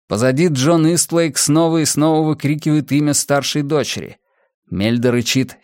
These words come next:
«Это сделал ты!» А когда псевдо-Эмери хватает ее, не вырывается. «Ты и та сука, которой ты служишь!» могла бы она добавить. Но бледные руки твари сжимаются на ее шее,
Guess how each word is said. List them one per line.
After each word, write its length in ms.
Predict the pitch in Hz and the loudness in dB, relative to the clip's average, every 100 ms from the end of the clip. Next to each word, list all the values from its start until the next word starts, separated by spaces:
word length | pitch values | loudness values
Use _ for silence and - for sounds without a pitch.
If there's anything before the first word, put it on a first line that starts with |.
| - | -12
«Это 380 | 110 - - 170 | -10 -8 -2 0
сделал 580 | 151 131 170 208 233 | 0 0 0 4 2
ты!» 520 | 226 - 294 302 170 - - - - | 2 2 4 4 2 -4 -20 -20 -16
А 100 | - | -10
когда 300 | - 113 127 | -6 -2 -2
псевдо-Эмери 720 | - - 139 127 123 135 131 | 0 0 2 2 2 2 2
хватает 600 | 123 113 113 - 123 139 | 0 -4 -4 -2 -2 0
ее, 300 | 143 143 139 110 _ _ - | 0 2 0 -2 _ _ -2
не 360 | 101 110 120 | 2 2 2
вырывается. 760 | 127 127 123 101 71 - - - _ _ _ _ _ _ - | 2 0 0 -2 -6 -6 -6 -6 _ _ _ _ _ _ -2
«Ты 280 | 220 202 120 - - - - | 2 2 0 -12 -20 -16 -4
и 100 | 185 | -2
та 220 | - 190 | 0 0
сука, 480 | - - 269 - 202 | 2 2 0 2 0
которой 380 | 202 240 208 | 2 4 2
ты 120 | 208 220 | 2 0
служишь!» 600 | - 240 226 151 127 - | 0 2 0 0 -4 -2
могла 400 | 117 110 117 117 | -2 0 2 2
бы 120 | 113 | 2
она 180 | 113 113 | 0 0
добавить. 600 | 113 110 113 107 98 - _ _ _ _ | 0 0 0 -2 -6 -10 _ _ _ _
Но 200 | 85 85 | -6 -6
бледные 600 | 76 95 120 139 131 131 | -4 -2 0 2 2 2
руки 300 | 127 135 127 | 2 0 -2
твари 380 | 110 117 123 123 | -2 0 0 -2
сжимаются 760 | 110 101 120 135 143 104 - 98 | -4 -2 0 0 0 -2 -4 -2
на 120 | 98 | -2
ее 220 | 92 82 | -2 -2
шее, 460 | - - 127 98 | -4 -4 -2 -4